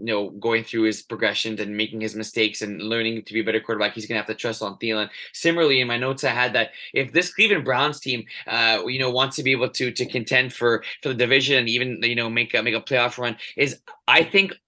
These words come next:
honestly, Amari Cooper needs fourteen to fifteen targets a game. You know, we forget how good this guy is. He left the Dallas Cowboys, and yeah, look, they have C D Lamb, and they have, they have Gallup, and they have, you know, a lot of other weapons, but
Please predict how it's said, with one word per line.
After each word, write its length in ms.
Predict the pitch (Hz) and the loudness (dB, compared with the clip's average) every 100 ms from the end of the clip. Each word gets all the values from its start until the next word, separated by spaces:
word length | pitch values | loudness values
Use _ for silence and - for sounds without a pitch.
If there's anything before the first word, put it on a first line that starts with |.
| - | 0
honestly, 440 | 135 160 165 - | 2 4 2 0
Amari 280 | 143 139 147 | 2 4 2
Cooper 300 | - 160 143 | 2 -2 0
needs 220 | 135 135 | -2 -4
fourteen 420 | - - 147 143 143 | -4 0 0 0 -4
to 60 | |
fifteen 380 | 131 139 - 127 | -2 -4 -4 -6
targets 340 | 123 120 113 117 | 0 0 0 -4
a 60 | |
game. 260 | 104 113 113 | -2 -2 -2
You 140 | 107 151 | -2 0
know, 140 | 143 - | 0 -2
we 240 | 131 147 220 | -8 -4 -2
forget 460 | - 262 135 170 | 0 2 4 4
how 140 | 143 135 | 4 2
good 220 | 131 120 | 2 0
this 180 | 117 - | -2 -2
guy 220 | 117 107 | 0 0
is. 240 | 104 101 - - | -2 -8 -14 -4
He 100 | - | 4
left 220 | 165 214 254 | 6 6 4
the 40 | |
Dallas 360 | 190 151 160 - | 6 6 4 2
Cowboys, 600 | 139 127 120 123 131 127 - - | 0 2 2 2 0 -2 -12 0
and 220 | 135 143 | 0 4
yeah, 180 | 160 165 | 4 6
look, 220 | 160 147 | 4 4
they 60 | 139 | 4
have 140 | 135 | 4
C 200 | - 160 | 0 0
D 140 | 185 | 2
Lamb, 380 | 180 147 143 139 | 4 4 4 2
and 120 | 127 | 0
they 40 | 110 | -2
have, 160 | 110 | -2
they 100 | 123 | 0
have 220 | 131 156 143 | 0 0 0
Gallup, 480 | 147 131 131 131 | 0 0 0 -2
and 140 | 131 117 | -4 -2
they 60 | |
have, 100 | 110 | -2
you 80 | 117 | -2
know, 80 | 117 | -4
a 20 | |
lot 220 | 107 123 | 0 0
of 80 | 143 - | -2 -2
other 240 | 135 131 | 0 0
weapons, 440 | 117 117 123 117 - - - | 0 -2 -4 -6 -8 -14 0
but 200 | 143 135 | 4 4